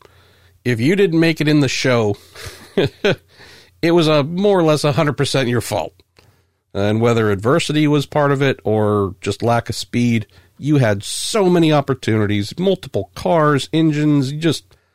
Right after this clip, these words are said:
run, run, run, run, run. Boy,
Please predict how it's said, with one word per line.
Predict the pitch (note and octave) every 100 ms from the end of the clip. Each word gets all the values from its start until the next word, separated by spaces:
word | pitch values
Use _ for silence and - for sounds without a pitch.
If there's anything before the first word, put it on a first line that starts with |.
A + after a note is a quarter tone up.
| _ _ A2+
run, | E3 A3+ G#3+
run, | F#3 F#3
run, | F3 E3+ D#3+
run, | D3 C#3+
run. | D3 G3 G#3+ G3 F#3 F#3 - _ _ _ _
Boy, | D3+ G#2+ D#2 -